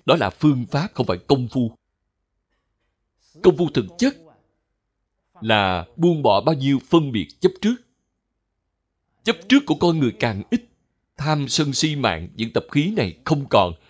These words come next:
sống với người nhất định sẽ ngày càng vui vẻ.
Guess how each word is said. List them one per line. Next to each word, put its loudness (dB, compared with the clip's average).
sống 2
với 6
người 0
nhất -2
định -2
sẽ -4
ngày -2
càng -6
vui 0
vẻ. -2